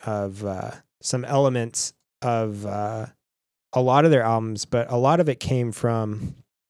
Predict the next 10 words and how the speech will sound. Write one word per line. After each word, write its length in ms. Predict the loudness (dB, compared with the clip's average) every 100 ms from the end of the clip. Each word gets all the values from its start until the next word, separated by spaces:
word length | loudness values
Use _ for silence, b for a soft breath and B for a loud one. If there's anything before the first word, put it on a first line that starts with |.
| _ _ -4
this 240 | -2 0
one 200 | 0 -2
song 300 | -2 -2 -2
off 160 | -4 -4
of 60 |
their 140 | -6 -6
twenty 280 | -6 -6 -6
eighteen 260 | -6 -8
album, 320 | -8 -8 -10 -8
Cheer, 640 | -6 -4 -2 -2 -4 -8